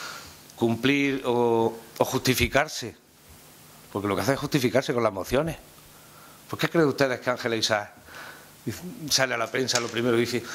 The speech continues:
"¡Ay, llevamos dos mociones"? ¿Dos mociones? Dos mociones. Nada trabajadas, nada elaboradas, para recetar a los demás, para diciendo, "Vamos a juntarnos y vais".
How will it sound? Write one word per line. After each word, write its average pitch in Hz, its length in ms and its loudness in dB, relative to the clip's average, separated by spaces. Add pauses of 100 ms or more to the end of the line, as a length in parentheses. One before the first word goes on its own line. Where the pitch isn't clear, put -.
(140)
"¡Ay, 247 160 4
llevamos 233 420 4
dos 269 100 2
mociones"? 269 500 2 (580)
¿Dos - 100 -6
mociones? 117 420 2 (540)
Dos 104 100 2
mociones. 113 480 2 (1800)
Nada 180 400 6
trabajadas, 151 800 0
nada 165 300 4
elaboradas, 139 760 0 (320)
para 143 240 6
recetar 143 540 0
a - 20 0
los 175 160 2
demás, 143 320 0 (800)
para 139 260 6
diciendo, 147 580 0
"Vamos 185 240 2
a 196 40 -4
juntarnos 214 460 2
y 170 80 2
vais". 160 280 2